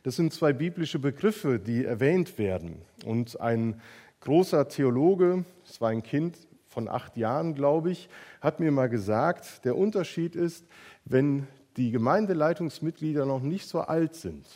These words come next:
dann nennt man sie Diakone. Und irgendwann dürfen sie dann Älteste heißen. Es sind zwei unterschiedliche Begriffe, die auch in der Bibel nachkommen. Hat nichts mit dem Alter zu tun,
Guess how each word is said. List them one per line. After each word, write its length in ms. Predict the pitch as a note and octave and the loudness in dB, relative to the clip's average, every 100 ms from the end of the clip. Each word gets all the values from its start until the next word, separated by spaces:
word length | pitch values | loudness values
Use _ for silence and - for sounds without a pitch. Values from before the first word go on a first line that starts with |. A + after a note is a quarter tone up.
| _ _ _ | _ _ _
dann 140 | - A#2 | -4 -2
nennt 200 | C#3+ - | -2 -4
man 160 | B2+ | -6
sie 140 | B2 A2+ | -6 -6
Diakone. 680 | C3 A#2+ A#2 A2+ F#2 D#2 D2+ _ _ _ _ _ _ _ - _ - _ _ _ _ _ _ _ _ | -4 -4 -4 -6 -6 -8 -14 _ _ _ _ _ _ _ -20 _ -20 _ _ _ _ _ _ _ _
Und 160 | - A#2 | -6 0
irgendwann 440 | C#3 D#3 C#3+ C#3+ | 2 4 4 4
dürfen 300 | B2+ C#3 B2+ | 4 0 -2
sie 120 | A2+ B2 | -4 -2
dann 160 | B2 | -2
Älteste 640 | - G#2+ G#2 F#2 - E2+ - | 0 0 0 -6 -8 -8 -8
heißen. 400 | D2+ D2+ - - - - - - - - _ _ _ _ _ _ _ _ _ - - - - _ _ _ _ _ _ _ - | -12 -14 -18 -20 -20 -20 -20 -20 -20 -20 _ _ _ _ _ _ _ _ _ -20 -20 -20 -20 _ _ _ _ _ _ _ -8
Es 140 | A#2+ | -4
sind 160 | C3+ E3+ | 0 0
zwei 240 | - D3+ | 6 6
unterschiedliche 800 | D3+ E3+ F3 D#3+ - D#3 D3 - | 6 4 4 2 2 0 0 -2
Begriffe, 540 | A#2+ B2+ B2+ D3 C3 F#2 | -2 0 0 0 0 -2
die 120 | G2 | 0
auch 140 | A2 | 0
in 60 | A#2 | 0
der 100 | G#2+ | -2
Bibel 340 | F#2+ C#3 B2+ | 0 -2 0
nachkommen. 560 | G#2+ G#2+ A2+ - G2 F2 | 0 0 -2 -4 -6 -2
Hat 160 | B2+ | -2
nichts 300 | D#3 F#3 - | -2 -4 -4
mit 140 | D3+ C#3 | -6 -4
dem 120 | B2+ | -2
Alter 420 | - D3+ - A2+ | 2 2 2 -2
zu 180 | - - | -4 -12
tun, 420 | - - A2+ E2 | -10 -2 -2 -2